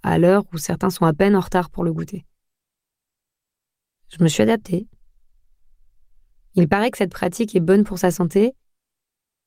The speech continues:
mais parfois le planning coince un peu. Je lui ai déjà proposé de commencer sans moi, ce qu'elle déteste. Nos dîners sont sacrés pour elle. Je crois qu'elle attend ce moment d'échange entre nous après sa journée de consultation.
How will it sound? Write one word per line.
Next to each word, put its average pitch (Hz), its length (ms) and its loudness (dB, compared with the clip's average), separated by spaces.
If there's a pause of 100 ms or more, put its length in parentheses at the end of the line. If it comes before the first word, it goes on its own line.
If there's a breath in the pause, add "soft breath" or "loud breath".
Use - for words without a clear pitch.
(140)
mais 170 380 4
parfois 165 320 0
le 170 180 2
planning 170 360 -2
coince 170 320 -4
un 160 80 -2
peu. 170 160 -6 (2000)
Je 170 120 0
lui 170 140 4
ai 165 40 2
déjà 185 260 2
proposé 175 340 0
de 160 60 -8
commencer 160 360 -4
sans 160 160 -2
moi, 202 240 4 (500)
ce - 140 -6
qu'elle 160 160 0
déteste. 156 400 -4 (1080)
Nos 160 200 2
dîners 165 300 4
sont 175 180 -4
sacrés 175 400 -2
pour 160 220 -6
elle. 175 240 -6 (960)
Je - 60 -18
crois 185 140 -2
qu'elle 175 160 0
attend 165 220 -2
ce 185 140 -4
moment 180 240 4
d'échange 170 360 0
entre 165 260 0
nous 180 220 4
après 165 300 -2
sa 170 160 -2
journée 160 240 0
de - 60 -14
consultation. 165 640 -6